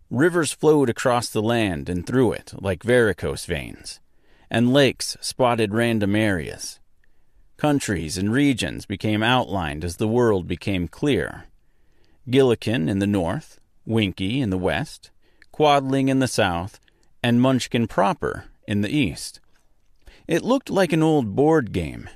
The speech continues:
meant to be played with. The outer edges of the map were labeled gray fields in the east, gray sands in the west, blue ocean in the south, and gray tundra in the north.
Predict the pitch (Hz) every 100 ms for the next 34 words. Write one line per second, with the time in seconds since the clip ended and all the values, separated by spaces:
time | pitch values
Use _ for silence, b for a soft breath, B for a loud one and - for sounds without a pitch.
0 | - 123 123 - 104 101 - 139 143 110
1 | 69 62 60 - - _ _ - _ _
2 | _ 127 131 123 113 104 117 104 95 87
3 | 87 95 113 104 90 104 98 104 101 95
4 | 95 82 b b b b - 120 131 120
5 | 95 - 151 110 73 69 90 87 98 98
6 | 156 - - - 123 117 113 92 - 110
7 | 92 80 82 87 80 82 98 95 - -
8 | - _ _ 117 123 110 - 92 - 95
9 | 82 90 98 90 - 156 120 95 - b
10 | b b b _ 131 127 127 156 147 -
11 | 170 147 92 82 52 62 104 110 131 82
12 | - -